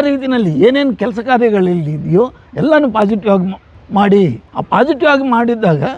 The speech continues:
ಎಲ್ಲರನ್ನಲ್ಲಿನೂ ಚೈತನ್ಯ ಶಕ್ತಿ ಇರುತ್ತೆ. ಆ ಚೈತನ್ಯ ಶಕ್ತಿ ತುಂಬಿಕೊಂಡಿದ್ದಾಗ ನಾವು ಖಂಡಿತವಾಗಿ ಉನ್ನತ ಸ್ಥಿತಿಗೆ ಹೋಗ್ತೀವಿ. ಇಲ್ಲ ಅಂತ ಹೇಳಿದ್ರೆ ಏನಾಗುತ್ತೆ?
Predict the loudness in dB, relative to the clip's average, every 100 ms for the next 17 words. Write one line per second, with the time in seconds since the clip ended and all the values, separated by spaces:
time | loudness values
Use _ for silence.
0 | -14 _ -2 2 2 2 -2 -2 -2 -4
1 | -4 -4 -4 -6 -6 -8 -2 0 0 2
2 | 2 2 -2 -2 0 0 -2 -2 -6 -6
3 | -4 -2 0 2 2 0 0 0 -2 -2
4 | -4 -10 -20 -14 -2 0 0 0 2 2
5 | 2 -4 -12 -8 -2 -2 -2 -8 -6 -6
6 | 0 0 2 0 2 0 -4 -14 -8 -2
7 | 2 2 2 2 2 2 0 -2 -2 -4
8 | -6 -8